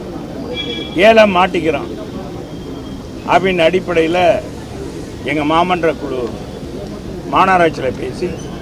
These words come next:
அன்றைக்கு இருந்த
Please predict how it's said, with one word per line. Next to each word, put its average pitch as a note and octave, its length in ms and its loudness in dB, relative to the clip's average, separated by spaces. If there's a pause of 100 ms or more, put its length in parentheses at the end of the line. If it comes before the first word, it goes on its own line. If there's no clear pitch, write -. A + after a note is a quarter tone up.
(1800)
அன்றைக்கு F3+ 320 0
இருந்த F3+ 220 2